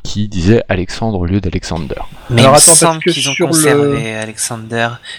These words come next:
Speaker 2: parce
Speaker 1: Ouais.
Speaker 2: que la dernière fois qu'il est apparu dans un F F, c'est dans Final F-, dans les Final Fantasy treize, c'est l'invocation
Speaker 1: Ouais.
Speaker 2: de Hope, et il me semble qu'ils ont conservé Alexander.
Speaker 3: Alors, sur le, sur le, le topic officiel,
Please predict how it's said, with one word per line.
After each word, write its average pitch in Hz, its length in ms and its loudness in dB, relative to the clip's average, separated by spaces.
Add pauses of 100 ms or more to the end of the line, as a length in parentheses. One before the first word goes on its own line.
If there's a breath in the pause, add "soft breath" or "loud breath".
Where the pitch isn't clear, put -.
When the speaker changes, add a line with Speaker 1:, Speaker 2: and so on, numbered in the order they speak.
Speaker 2:
parce 101 200 6
Speaker 1:
Ouais. 117 60 6
Speaker 2:
que - 60 2
la 131 100 0
dernière 165 480 0
fois 165 140 -4
qu'il 147 180 -10
est 139 60 -2
apparu 135 320 -8
dans 127 180 -12
un 123 80 -8
F 120 220 -8
F, - 40 -20
c'est 110 220 -12
dans 110 120 -10
Final 120 480 -6
F-, - 280 -14
dans 110 100 -4
les 104 100 -10
Final 117 260 -6
Fantasy 110 360 -10
treize, 160 260 -2
c'est - 160 -2
l'invocation 95 500 0
Speaker 1:
Ouais. - 60 -16
Speaker 2:
de 107 40 -12
Hope, 113 400 -16 (480 loud breath)
et 107 40 -10
il 107 60 -10
me 104 60 -14
semble 147 240 -2
qu'ils 123 240 -10
ont 120 60 -10
conservé 120 420 -4
Alexander. 107 680 -8 (160)
Speaker 3:
Alors, 147 380 6
sur 202 360 -2
le, 160 540 4
sur 233 360 -8
le, 175 260 4
le 147 140 4
topic 165 460 -4
officiel, 165 580 2